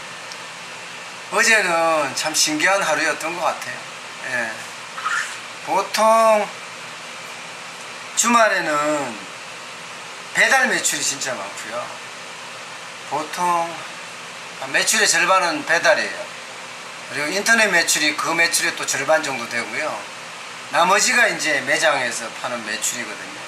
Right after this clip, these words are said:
근데 지난 일요일은 완전히 달랐습니다. 매장 손님이 훨씬 많았어요.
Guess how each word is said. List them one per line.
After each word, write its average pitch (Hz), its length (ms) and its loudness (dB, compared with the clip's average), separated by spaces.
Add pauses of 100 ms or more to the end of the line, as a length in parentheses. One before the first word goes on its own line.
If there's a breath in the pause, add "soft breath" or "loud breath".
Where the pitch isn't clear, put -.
(1080)
근데 160 120 -6
지난 185 320 4
일요일은 170 460 -2
완전히 185 420 2
달랐습니다. - 560 -2 (1900)
매장 208 420 6
손님이 160 420 -4
훨씬 277 600 4
많았어요. - 420 -4